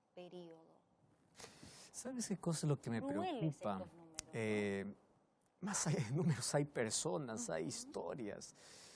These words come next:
Speaker 2: Niños sufriendo violencia y también niños incluso involucrados en actos de violencia.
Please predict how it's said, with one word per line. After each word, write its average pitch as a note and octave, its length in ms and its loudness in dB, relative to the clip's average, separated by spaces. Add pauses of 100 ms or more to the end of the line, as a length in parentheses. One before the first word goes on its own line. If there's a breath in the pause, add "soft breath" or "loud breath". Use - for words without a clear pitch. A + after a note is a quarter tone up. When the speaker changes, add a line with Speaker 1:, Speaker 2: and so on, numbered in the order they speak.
(380 loud breath)
Speaker 2:
Niños E3 920 2
sufriendo F#3+ 800 0
violencia G2+ 760 -4 (160)
y E3 120 4
también C#3+ 520 6
niños C#3 640 -2
incluso C#3+ 480 2
involucrados C3+ 960 0
en A2+ 220 -6
actos G3+ 360 -6
de G2 100 -4
violencia. F#2 840 -6